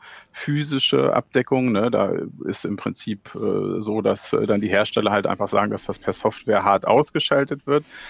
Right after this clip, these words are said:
Aber da hast du natürlich im Prinzip auch keine Sicherheit. Du kannst da natürlich auch mal sagen, ziehst halt irgendwie einen Stecker raus. Ähm,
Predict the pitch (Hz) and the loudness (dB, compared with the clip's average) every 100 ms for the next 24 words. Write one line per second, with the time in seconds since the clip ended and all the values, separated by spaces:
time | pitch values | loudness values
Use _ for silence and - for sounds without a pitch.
0 | - - 107 101 98 98 107 107 - 101 | -4 2 4 4 4 4 2 -2 -2 -6
1 | 92 98 101 - 101 92 101 - 98 - | -4 -8 -8 -10 -12 -12 -8 -4 -4 -4
2 | 95 98 131 127 101 - 98 - 101 104 | -8 -4 0 0 0 -4 -4 -2 0 -2
3 | 107 101 101 95 98 92 - 107 107 98 | -2 -2 -2 -2 -2 -2 -8 -6 -4 -4
4 | 98 95 - - 98 87 87 92 - - | -8 -10 -6 -4 -2 -4 -6 -10 -18 -20
5 | - - - - - 92 | -20 -20 -20 -8 -6 -6